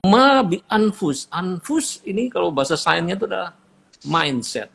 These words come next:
minds. Ya. Jadi betapa pentingnya meru-, mem-, mem-, mem-, mem-, membangun satu struktur mental, mindset, karena hanya dengan cara itu perubahan apapun harus dimulai. Tanpa merubah mindset tidak akan ada perubahan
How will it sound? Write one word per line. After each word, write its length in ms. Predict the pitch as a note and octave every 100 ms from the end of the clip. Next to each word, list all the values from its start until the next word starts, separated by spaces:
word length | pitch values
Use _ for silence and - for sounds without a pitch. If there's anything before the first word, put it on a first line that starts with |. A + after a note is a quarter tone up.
| -
minds. 1040 | B2+ C#3+ _ - E3 D3+ G#2+ - - - _ _ _ _
Ya. 160 | B1 G#1+ _ - - -
Jadi 240 | B2+ C3+
betapa 560 | - - _ - C3+ C3+ C3+
pentingnya 400 | B2+ D#3 F#3 E3
meru-, 320 | C3+ B2+ C3+
mem-, 240 | C3 B2 -
mem-, 160 | B2 B2
mem-, 180 | B2+ C3 B2+
mem-, 140 | - - _ _ C#3
membangun 400 | C3 B2+ D3 E3
satu 240 | C#3+ D3
struktur 480 | - D#3 - C#3 C#3
mental, 640 | B2+ B2 B2 C#3 F#3 - - _ -
mindset, 560 | B2+ B2 - C#3+ F3 _ _ _ _ _ -
karena 240 | C3 C#3+
hanya 80 | D3
dengan 240 | C#3+ C#3
cara 240 | C3+ C#3 C#3
itu 320 | C3 G#3 G#3+
perubahan 560 | E3+ D#3+ C3+ B2 C3 B2
apapun 720 | B2 B2 - - E3 F3 C3+ - - _ _ _ -
harus 160 | B2 C3+
dimulai. 560 | B2+ B2 C3+ A2 G2 -
Tanpa 720 | C3 D3+ - - D#3 D3+ E3+
merubah 480 | E3+ D#3 D3 C3 C3
mindset 480 | C3 D#3 F3+ C3+ B2+
tidak 320 | C3 B2 A#2
akan 240 | B2 B2 C3+
ada 80 |
perubahan 480 | C#3 B2+ A#2+ B2 A#2